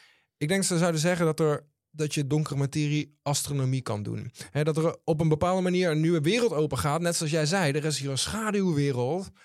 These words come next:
En als we die donkere materie kunnen waarnemen, kunnen we het universum op een nieuwe manier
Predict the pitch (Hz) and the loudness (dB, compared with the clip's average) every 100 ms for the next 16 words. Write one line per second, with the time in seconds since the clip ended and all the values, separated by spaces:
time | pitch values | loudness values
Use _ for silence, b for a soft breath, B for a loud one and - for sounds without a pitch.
0 | b b 151 151 190 220 - 160 156 143 | b b -2 0 0 0 0 -2 0 0
1 | 175 147 147 160 143 135 139 131 120 139 | 0 0 -2 0 -2 -2 0 0 -2 -2
2 | 131 160 180 127 123 120 143 143 135 131 | -2 0 2 2 0 0 0 0 0 -2
3 | - 131 131 143 143 147 131 123 127 120 | -4 -4 0 2 2 2 2 0 0 2
4 | 151 160 135 131 127 123 | 4 4 2 2 2 -2